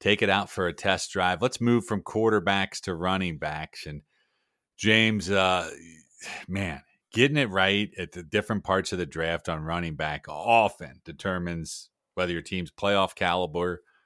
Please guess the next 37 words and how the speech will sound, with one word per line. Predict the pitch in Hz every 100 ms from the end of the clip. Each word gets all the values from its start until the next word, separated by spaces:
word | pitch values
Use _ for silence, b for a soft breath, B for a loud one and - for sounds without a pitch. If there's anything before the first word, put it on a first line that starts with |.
| _
or | - 80 80 78 71
sitting | - 104 87
home | 87 90 82
in | 76
the |
postseason. | 73 87 82 - 85 85 76 71
And | 73 76 76
so | - 85 80
I | 85
think | 95 113 104
it, | 92
<laughs> | - 180 - - - - - -
in | 107
the | 107
early | 120 151 190 127
rounds, | 101 92 92
it's, | 90 - -
it's | 107 -
hard | 107 110 110
to | 101
really, | 101 98 95 87
you | 92
know, | 82 87
around | 95 104 98 98
here, | 82 92 92 92
around | 82 87 90
there. | 85 82
I | 85
mean, | 87 95
we |
don't | 113 117
get | 104 -
too | - - 104
caught | - 92 87 78
up | 78
in | 90
it. | 92